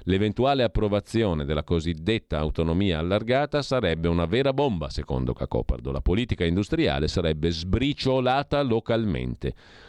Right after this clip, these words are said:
La necessità di avviare trivellazioni per cercare petrolio e gas finirebbe alle regioni.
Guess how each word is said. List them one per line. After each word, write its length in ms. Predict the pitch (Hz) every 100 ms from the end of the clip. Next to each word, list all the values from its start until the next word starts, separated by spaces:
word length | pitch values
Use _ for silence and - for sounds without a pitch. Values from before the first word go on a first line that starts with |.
| -
La 100 | 92
necessità 520 | 104 - 120 123 139
di 160 | 147 107
avviare 420 | 98 95 110 110
trivellazioni 920 | - 101 95 92 92 - 107 92 73 67
per 180 | 82
cercare 460 | 76 87 82 98 85
petrolio 540 | 85 78 92 87 92
e 80 | 120
gas 540 | 117 80 78 - 85 85
finirebbe 500 | - 110 113 131 131
alle 180 | 123 113
regioni. 560 | 113 92 80 76 78